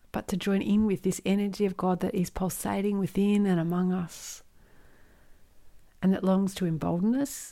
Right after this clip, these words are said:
and infuse us as we continue on this disruptive,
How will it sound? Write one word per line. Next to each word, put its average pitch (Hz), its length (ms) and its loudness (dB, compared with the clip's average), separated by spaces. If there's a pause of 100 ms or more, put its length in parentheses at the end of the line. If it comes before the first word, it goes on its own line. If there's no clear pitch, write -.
and 175 140 0
infuse 190 540 -2
us 180 260 -2
as 180 180 0
we 180 180 0
continue 196 800 0
on 175 180 2
this 170 160 -4
disruptive, 185 960 -2